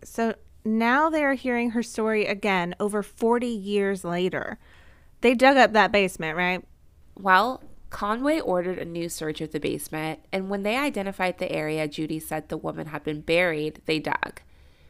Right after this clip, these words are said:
Speaker 2: When the Bokens had lived there, the floor of the basement had just been dirt,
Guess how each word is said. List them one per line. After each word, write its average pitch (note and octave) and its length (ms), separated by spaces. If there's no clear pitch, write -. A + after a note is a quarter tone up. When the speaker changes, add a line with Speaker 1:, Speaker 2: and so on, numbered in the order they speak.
Speaker 2:
When A3 180
the A3 80
Bokens C4 460
had B3+ 140
lived E3 280
there, D#3 240
the E3 160
floor G3 300
of B3+ 100
the C4 80
basement E3 540
had E3+ 120
just F3+ 240
been G3+ 240
dirt, C3+ 320